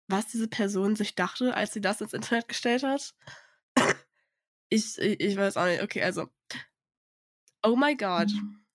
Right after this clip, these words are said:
I must be sick in the head. 'Cause why am I horny for a dragon? Oh mein Gott, bin ich krank im Kopf? Warum bin ich horny für einen Drachen?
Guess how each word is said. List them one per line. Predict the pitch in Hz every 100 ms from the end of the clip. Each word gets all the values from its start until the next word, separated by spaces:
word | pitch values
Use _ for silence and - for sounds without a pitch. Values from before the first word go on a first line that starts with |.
| _ -
I | 220
must | 285 285 -
be | 226
sick | - - 233 247
in | 240
the | 233
head. | 220 170 175 - - _ _ _
'Cause | - 233 214
why | 220 220 262 -
am | 226
I | 208
horny | 220 226 220 226 226
for | - 220
a | 202
dragon? | 208 190 190 - - - _ _ _ _ _ _ _ _ _ _ _ -
Oh | 240
mein | 254
Gott, | 233 214 -
bin | 233
ich | 254 - _ -
krank | - 214 262
im | 240 247
Kopf? | 226 240 - - _ -
Warum | 226 214 - 277
bin | 254 247
ich | 254 - - _ _ _ - - - _ _ _ _ _ _ _ _ _ -
horny | - 302 294 339
für | - -
einen | - 339
Drachen? | - - - 320